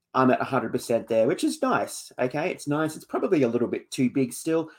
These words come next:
So I might change it to maybe, uh, fifty percent there. That's a little bit better. So now you can pop, um, watermarks in the background there, which is fantastic. The only thing that I can't see at the moment is being able to pop in watermarks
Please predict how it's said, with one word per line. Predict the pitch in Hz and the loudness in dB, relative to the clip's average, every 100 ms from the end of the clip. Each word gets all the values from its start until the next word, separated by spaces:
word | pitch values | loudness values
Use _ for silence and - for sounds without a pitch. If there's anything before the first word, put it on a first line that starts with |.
| _ - | _ -2
So | 139 | 2
I | 139 | 4
might | 160 151 | 4 0
change | - 131 120 117 | -2 -2 -2 -4
it | - | -8
to | 120 | -4
maybe, | 110 113 107 107 104 _ _ _ | -4 -4 -6 -12 -14 _ _ _
uh, | 113 110 107 107 - | -4 0 0 -2 -4
fifty | 120 110 | -6 -6
percent | - - 107 101 | -12 -6 -6 -4
there. | 104 101 - 220 | -4 -4 -2 2
That's | 214 | 2
a | 180 | 4
little | 147 120 | 2 2
bit | 107 - | 0 0
better. | 101 101 - _ _ - | 0 0 -6 _ _ 0
So | 190 | 4
now | 185 190 | 6 6
you | 254 269 | 6 6
can | - 170 | 4 0
pop, | - 139 - - _ _ _ _ - | 0 2 2 -4 _ _ _ _ -2
um, | 117 117 117 - | 2 2 2 -4
watermarks | 135 127 180 175 139 139 - | -4 2 4 6 4 4 0
in | 139 131 | -2 0
the | 110 | 0
background | 120 117 - 120 113 | -2 -2 0 -2 0
there, | 104 101 | -2 -2
which | 107 120 | -4 -6
is | 120 | -8
fantastic. | - - - 151 151 147 143 131 123 - 110 104 _ - _ | -10 -12 -4 0 0 0 -2 -4 -4 -2 -2 -4 _ -20 _
The | 131 | 4
only | 156 190 | 4 4
thing | 190 185 | 0 -2
that | 170 139 | 0 -2
I | |
can't | 135 - 147 143 | -4 -2 -2 -2
see | - 139 | -2 -4
at | 131 | 0
the | 123 | 0
moment | 120 120 117 | 0 0 -2
is | 120 - | -4 0
being | 123 98 | 0 0
able | 117 117 | 0 0
to | 120 | -2
pop | - 131 120 - | -4 -4 -4 -2
in | 120 107 | -4 -2
watermarks | 113 117 110 110 107 104 | -2 -2 -2 -2 -4 -6